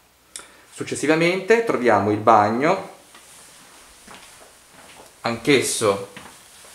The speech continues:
completamente ristrutturato, completo, senza nessun lavoro sostanzialmente da fare, parificabile al nuovo, le soluzioni sono di salvaspazio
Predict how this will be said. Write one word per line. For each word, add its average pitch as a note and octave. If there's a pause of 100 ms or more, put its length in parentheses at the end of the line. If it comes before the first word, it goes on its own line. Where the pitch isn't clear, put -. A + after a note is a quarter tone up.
(920)
completamente A2+
ristrutturato, A2 (920)
completo, A2+ (1700)
senza C3
nessun A#2+
lavoro F#2+ (1200)
sostanzialmente G#2+ (600)
da G#2+
fare, F#2
parificabile G#2+
al C#3+
nuovo, G2+
le D3+
soluzioni A2
sono G2
di G2
salvaspazio G2+